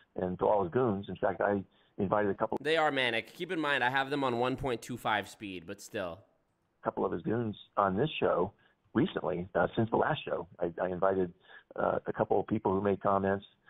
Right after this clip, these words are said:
Speaker 1: One of 'em said he would email me soon, he said, uh, but he hasn't done that yet. Another guy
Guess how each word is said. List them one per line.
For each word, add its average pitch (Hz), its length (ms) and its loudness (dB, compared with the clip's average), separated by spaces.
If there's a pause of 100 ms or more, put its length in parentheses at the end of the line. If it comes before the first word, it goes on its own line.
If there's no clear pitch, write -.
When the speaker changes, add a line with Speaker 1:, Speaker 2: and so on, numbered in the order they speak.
(180)
Speaker 1:
One 110 200 0
of 107 100 4
'em 95 260 -4 (380)
said 113 120 2
he 101 60 0
would 98 180 -4
email 104 300 2
me 98 340 -4
soon, 107 340 0
he 98 160 -6
said, 101 220 -2 (400)
uh, 95 180 4
but 95 140 0
he 98 60 4
hasn't 92 220 2
done 95 140 2
that 90 160 2
yet. 90 240 2 (480)
Another 98 240 4
guy 95 420 4